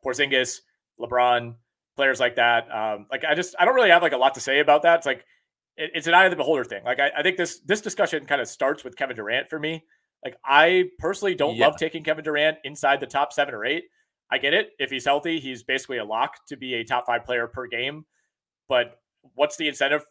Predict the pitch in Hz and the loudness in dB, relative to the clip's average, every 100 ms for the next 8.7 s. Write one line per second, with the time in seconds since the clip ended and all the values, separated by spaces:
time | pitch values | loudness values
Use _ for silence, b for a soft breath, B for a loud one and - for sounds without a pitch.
0 | _ 165 165 151 123 - 135 151 151 175 | _ -4 -2 -2 -4 -6 -2 -2 -2 -4
1 | 160 165 190 175 139 151 143 120 127 147 | 2 0 0 -8 -2 -4 -2 -4 -2 -4
2 | 123 123 135 127 135 127 127 123 123 _ | -8 -6 -4 -2 -4 0 -2 -4 -16 _
3 | _ _ _ _ - 117 139 139 139 131 | _ _ _ _ -6 -2 -2 -2 0 0
4 | 143 175 175 - 113 113 113 _ - 120 | 0 -4 -10 -12 -10 -8 -10 _ -4 -2
5 | 143 135 131 143 - - 147 147 135 120 | 0 -2 -2 -4 -6 -10 -6 -4 -6 -4
6 | 135 151 139 135 131 143 147 151 123 110 | -4 -2 -2 0 -2 2 0 0 -8 -2
7 | 135 151 147 156 156 156 _ _ _ - | 0 -2 -2 -4 -4 -6 _ _ _ -2
8 | 120 117 110 107 _ 147 | 2 2 0 -14 _ -8